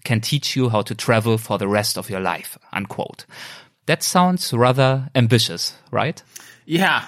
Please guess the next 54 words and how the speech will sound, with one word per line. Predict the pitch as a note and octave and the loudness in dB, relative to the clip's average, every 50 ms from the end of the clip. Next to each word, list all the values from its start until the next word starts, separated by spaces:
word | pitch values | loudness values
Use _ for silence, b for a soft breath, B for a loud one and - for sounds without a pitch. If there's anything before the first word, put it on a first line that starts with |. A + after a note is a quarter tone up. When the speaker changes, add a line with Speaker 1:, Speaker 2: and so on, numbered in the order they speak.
| - _ | -10 _
Speaker 2:
yeah. | - C#3+ D3 C#3+ B2+ A#2+ A2+ A#2 | -4 0 2 4 4 4 2 2
And | C3+ D#3+ F3+ | 0 0 2
it's, | F#3+ F3+ - - | 0 -2 -2 0
and | - E3 | 2 2
it's | F3+ F3+ F#3 | 4 2 2
really | C4 D4 B3+ G#3+ | -2 -2 -2 0
tied | - G#3+ F#3+ F3 E3+ | 2 2 2 2 2
into | E3 E3 D#3 C#3+ | 0 -2 -2 0
that | D3 C3+ - | 0 0 0
whole | C3 D3+ E3+ C#3 D#3 | 0 -2 -2 -2 -2
travel | - - - E3 D#3 D#3 D3 C3+ B2+ B2 | -4 -2 0 2 2 2 2 0 -2 0
attitude. | - A#2 A#2+ B2+ B2+ A#2+ A#2 - - G2+ E2 D2 C#2 B1+ - B B B B B | 2 2 2 4 2 0 -2 -4 -6 -6 -8 -8 -10 -14 -18 B B B B B
Speaker 1:
Mm-hmm. | A#2+ A#2 | -4 0
Speaker 2:
Um, | - A2+ A2+ A2 G#2+ - B B B B B B B - | 0 2 2 0 -2 -8 B B B B B B B -2
and | C3 C#3 | 0 0
I, | D3 | 0
and | D3+ - D#3 D#3 | 0 2 2 0
I'm | E3 E3 | 0 0
trying | D#3+ - - G#3 G#3+ A#3 A3+ | -2 -2 0 0 0 0 0
to | A3 | 0
encourage | F#3+ E3+ D#3 - G3 F#3+ F#3 E3+ D#3+ | 0 -2 -2 0 0 2 2 0 0
people, | - E3+ D#3 D3+ D3+ D3 C#3+ | 0 -2 -2 0 0 0 0
and, | C#3+ C#3 C3+ - - | 0 -2 -4 -6 -2
and | C#3 C#3 C3+ C3+ C3+ | 0 0 0 0 -2
I | A2 - C3 | 0 0 0
really | C#3+ D#3 F3+ E3+ E3 | 2 2 2 2 0
envisioned | D#3 C#3+ B2 C3+ D3+ D3 C#3 C#3+ C#3 C3 A#2 A2 A#2 | 0 0 0 2 0 2 2 0 -2 -4 -4 -4 0
my | A#2 A#2 A#2 A#2 A2+ A2 A2 A2 - - - | 2 4 4 6 6 4 4 2 -2 0 0
audience | A#2+ B2+ B2+ B2+ B2 A#2+ A2+ - - | 2 4 4 4 2 0 0 -2 -2
originally | A#2 A#2+ C3 C3 C#3 C3 B2 A2+ | 0 0 0 0 -2 -2 -2 -2
as | G#2+ F2+ | 0 0
Americans, | G#2 F#2+ F#2+ G2 A2+ C#3+ F#3 F3+ - F#2+ E2 D#2+ D#2+ | -2 0 2 4 4 4 2 2 -2 -6 -6 -4 -4
and | G2 G2+ F#2+ | -4 -4 0
Americans | G#2 A2 A2 A2+ - A2+ G2 - | 2 2 2 2 2 -2 -4 0
have | A#2 A2 G#2+ G2+ | 0 0 0 0
their | G#2 F#2+ | 0 -2
own | G2 G2 | 0 0
idiosyncrasies, | G2 G2 G2+ F#2+ F2+ - - D#3+ F#3 - D#3 - - G#2+ G2 F2 | -2 0 0 -2 -2 -2 -2 -4 -2 -4 -4 -2 -2 -2 -2 -2
and | G#2+ G#2 G#2 | -2 -2 0
one | G#2+ B2+ C#3 | 2 2 2
of | B2+ G#2+ | 2 0
which | A2+ A#2 A2+ - | 0 -2 -2 -2
is | A2+ G2+ | -4 -4
the | - A2 A2 G#2 | 0 2 2 2
idea | G2+ G#2+ G#2 G#2+ G#2 | 4 4 4 4 4
that | G2+ G#2+ - - | 2 2 -2 -2
you, | A2 A2 A2 G2+ F#2 B B B B B B | -2 0 0 0 -2 B B B B B B
what | - D3+ D3+ | 2 2 4
you | D#3 D#3 | 4 4
want | D3 C#3 D3 | 4 4 4
in | D3 C#3 | 4 2
life, | C3 A#2+ B2 A#2+ B2 A#2+ A#2 - | 4 4 4 4 4 2 0 -2
you | G#2+ A2 G#2 | -2 -2 -4
buy. | E2+ D#2+ F#2 G2 F#2+ F2 F2 D#2 C#2+ B1+ - - | -2 0 2 2 4 4 4 2 2 0 -4 -12